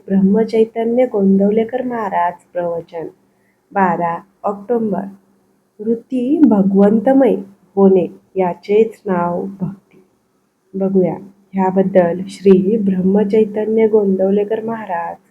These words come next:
काय म्हणतात ते. भगवंतापासून पंचमहाभूते निर्माण झाली आणि तसे बघितले तर सर्व चमत्कार भगवंताच्या सामर्थ्याने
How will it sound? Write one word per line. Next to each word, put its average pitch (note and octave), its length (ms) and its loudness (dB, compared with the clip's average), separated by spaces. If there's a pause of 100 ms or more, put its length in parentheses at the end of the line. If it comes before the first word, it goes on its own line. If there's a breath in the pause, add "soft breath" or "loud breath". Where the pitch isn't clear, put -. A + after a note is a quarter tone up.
काय F#3+ 240 -2
म्हणतात F3 400 -4
ते. - 260 -20 (1000)
भगवंतापासून G3+ 1200 0 (320)
पंचमहाभूते G3 1200 0
निर्माण F3 540 0
झाली E3+ 260 -12 (560)
आणि G3+ 180 0 (100)
तसे G3+ 280 4
बघितले G#3 600 0 (380)
तर F#3 180 2 (580)
सर्व G#3 380 0
चमत्कार G3+ 800 0
भगवंताच्या G3 1000 0
सामर्थ्याने G#3 920 -2